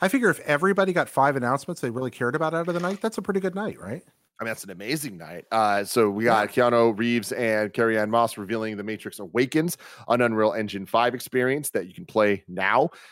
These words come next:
Speaker 2: Uh, it was one of those tonight drops, uh, the night of the show. This thing looks incredible. And to me, this is what the Game Awards really strive to be, which is a celebration of games past, present, and future. Them really kind of focusing on the tech of Unreal Engine five that is gonna be powering,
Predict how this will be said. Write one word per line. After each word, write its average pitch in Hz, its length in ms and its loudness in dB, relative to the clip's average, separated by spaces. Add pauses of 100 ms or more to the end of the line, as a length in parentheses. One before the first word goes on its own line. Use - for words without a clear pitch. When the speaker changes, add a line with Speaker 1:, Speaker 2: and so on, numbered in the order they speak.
(100)
Speaker 2:
Uh, 104 220 4
it 98 60 -4
was 101 120 -6
one 101 140 -2
of 92 60 -6
those 98 420 2
tonight 104 320 -4
drops, 104 420 -2
uh, 95 220 -2 (100)
the 101 60 -8
night 98 180 -4
of 180 80 -12
the 165 60 -10
show. 135 500 4
This - 120 -6
thing 104 200 -4
looks - 160 -8
incredible. 127 540 2
And 107 160 -6
to - 120 -16
me, 139 200 -2
this 127 240 0
is 139 200 0
what 110 420 2
the 98 60 -16
Game 107 200 -2
Awards 123 420 2 (880)
really 127 300 0
strive 131 340 0
to 110 100 -8
be, 135 220 -8
which 85 180 -12
is 98 120 -6
a 98 80 -6
celebration 117 640 0
of 98 320 2
games 107 320 -4
past, 107 320 -2
present, 107 280 0
and 90 140 -6
future. - 480 -8
Them 120 260 2
really 127 240 2
kind 120 200 2
of 104 80 -4
focusing 123 340 0
on 110 100 -2
the 95 80 -8
tech - 380 -2
of 98 140 -2
Unreal 104 320 2
Engine 92 240 -6
five 120 320 2
that 107 80 -4
is 95 100 -6
gonna 131 240 2
be 127 140 -4
powering, 117 580 2